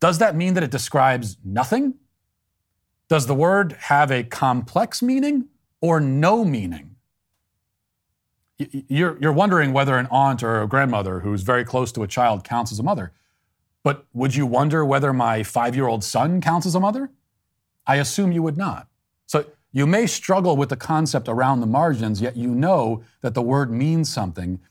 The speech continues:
and it therefore excludes people, lots of people actually, regardless of what they say about themselves or what anyone else says about them.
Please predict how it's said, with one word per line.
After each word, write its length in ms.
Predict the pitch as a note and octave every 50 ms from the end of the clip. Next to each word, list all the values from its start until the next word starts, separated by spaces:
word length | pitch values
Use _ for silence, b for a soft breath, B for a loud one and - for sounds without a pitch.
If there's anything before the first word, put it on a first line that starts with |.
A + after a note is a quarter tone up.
| _ _ -
and 100 | A#2+ B2+
it 100 | A#2+ A#2
therefore 400 | C#3+ D3 D3+ - - C3 C3+ -
excludes 720 | A#2+ A#2 - - - - - D#3 D#3 F#3 G#3 G#3+ F#3+ C#3+ -
people, 420 | - - G2+ E2+ - G#2 G2+ F#2+
lots 300 | F#2+ A2 D3+ F#3+ - -
of 80 | C#3+ -
people 280 | G2+ F2+ - F#2+ F#2
actually, 320 | F#2 G#2 G#2 - C#3+ D3+ B B B B B
regardless 640 | B2+ B2+ A#2+ A2 C3 C3 E3+ G3+ E3 D#3 D3 -
of 80 | C#3 A#2+
what 200 | D3 D3+ C3+ -
they 120 | E3 D#3
say 300 | - - - A3+ B3+ G#3
about 260 | G#2+ G2 F#2 E2+ E2+
themselves 480 | - F2+ F2 - - F#2 E2 E2 - B2
or 40 | A#2
what 160 | B2 C#3 D3 C#3+
anyone 300 | D3+ F3 F3 F3 F#3 G#3
else 180 | A#3+ G#3+ -
says 220 | - - G#2+ E2+ G2
about 260 | E2+ F2+ F2 E2 -
them. 200 | - - - -